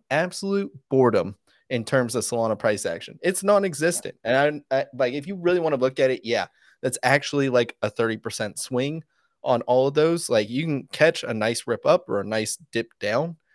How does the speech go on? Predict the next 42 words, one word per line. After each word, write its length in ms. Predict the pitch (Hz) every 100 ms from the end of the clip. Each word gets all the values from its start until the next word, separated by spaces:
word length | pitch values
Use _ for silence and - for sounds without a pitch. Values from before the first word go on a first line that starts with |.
| _ _ _
but 300 | - 143 110 - _ _ _
it's 160 | 135 -
just 180 | 165
been 140 | - 190
so 320 | - 208 151 _
boring, 520 | 127 135 170 139 104
dude. 300 | 98 98 107
Like, 260 | 117 123 123 151 160 151 - -
<laughs> 180 | _
break 260 | - 143 190
us 140 | 220 -
out. 340 | 160 151 160
Let's 200 | 123 151
go 120 | - 175
to 120 | 196
twenty. 400 | - 160 160 160
Let's 180 | 131 -
find 200 | 139 170
our 120 | 165
range 360 | 151 165 170
high 220 | - 147 147
or 140 | 131
something 300 | - 123 120
like 200 | 117 117
that. 200 | 113 117
I 80 | 113
don't 120 | 127
know 80 | 143
what 120 | 151
it 80 | 156
looks 240 | 127 117 -
like, 200 | 110 -
but, 200 | 107 - _ _ _ _ _ 107
um, 540 | 113 104 101 104 113 _ -
until 320 | 135 165 196
Solana 460 | 214 202 160 165 156
starts 340 | - 123 113
getting 420 | 135 120 113 110 _
a, 180 | - 117 107
a 80 | 113
better 540 | 104 117 139 143 139
underlying 760 | 123 143 143 127 131 123 110 110